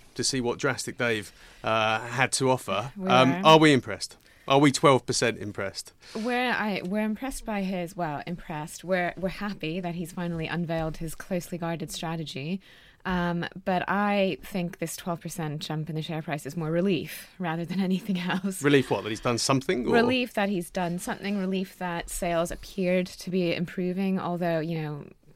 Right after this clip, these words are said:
Speaker 2: after just a month in the job, can you really attribute that to J-, Dave Lewis? I'm not so sure. I mean, Tesco still faces a huge amount of restructuring, has huge structural problems, and is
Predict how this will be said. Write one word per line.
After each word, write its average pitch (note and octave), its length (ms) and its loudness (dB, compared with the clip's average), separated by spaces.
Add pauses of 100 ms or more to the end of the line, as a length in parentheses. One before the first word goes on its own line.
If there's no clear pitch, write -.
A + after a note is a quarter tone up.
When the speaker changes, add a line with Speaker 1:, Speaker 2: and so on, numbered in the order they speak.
(280)
Speaker 2:
after F3+ 300 -4
just F3 400 -8
a F3 80 0
month F3+ 460 -2
in F3 140 -4
the E3 80 -2
job, E3+ 400 -6
can - 160 -6
you E3 80 -4
really E3+ 180 -2
attribute D#3+ 360 -8
that - 220 -6
to - 80 -14
J-, - 180 -10
Dave E3 260 -4
Lewis? E3 500 -6 (440)
I'm F3 120 -2
not - 160 -4
so E3 160 -6
sure. E3+ 260 -4
I D#3 60 -2
mean, D3+ 160 -6
Tesco F3+ 360 -8
still E3 280 -8
faces D#3 360 -10
a D3+ 40 -6
huge D3+ 440 -8
amount C#3+ 300 -6
of C#3+ 120 -8
restructuring, C3+ 800 -6
has - 180 -14
huge F#3+ 260 -6
structural - 480 -6
problems, C#3 540 -8
and D3 120 -4
is D#3 220 -8